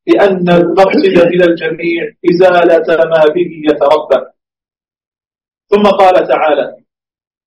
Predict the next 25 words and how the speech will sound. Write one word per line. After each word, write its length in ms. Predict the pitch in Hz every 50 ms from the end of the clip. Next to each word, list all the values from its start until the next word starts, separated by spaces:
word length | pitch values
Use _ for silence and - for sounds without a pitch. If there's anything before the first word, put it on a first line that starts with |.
| _ -
"فإذا 360 | 180 170 - 226 226 220 208 202 - 202
أمنتم"، 480 | 202 208 220 202 - - 196 180 - - _ _ _ _ - -
أي 80 | 175 196 202 190
بأن 240 | 202 196 196 208 202 - 185
قد-، 240 | 196 190 - - _ _ - -
أي 400 | 185 202 208 214 - 196 214 202 196
بأن، 300 | 202 196 196 196 175 165
بأن 240 | 190 196 202 208 208 - 185
قدرتم 440 | 180 - 220 214 190 - - 196 185 -
على 140 | 180 185 190
البيت 480 | 180 175 180 202 208 202 196 196 190 185
من 120 | 180 180
غير 220 | 175 202 202 202 190 185 185
مانع 300 | 202 208 202 196 196 180 180 175 160
عدو 500 | 170 175 185 185 226 220 202 202 185 175
وغيره، 360 | 165 151 151 143 139 131 127 127 - _ _ _ _ _ _ _ _ -
فمن 200 | 185 190 214 214 202 -
تمتع 480 | 202 185 196 190 190 - 202 185 180 185
بالعمرة 540 | 180 185 175 175 180 190 196 190 185 180 -
إلى 260 | 190 185 185 175 180
الحج 340 | 165 160 - 214 220 226 - - - _ _ _ _ _ _ -
بأن 260 | - - 202 208 202 196
توصل 500 | 190 185 185 196 190 185 - 196 185 180 175 170
بها 220 | 190 185 175 180 175 170
إليه 500 | 175 170 175 185 185 185 180 175 - -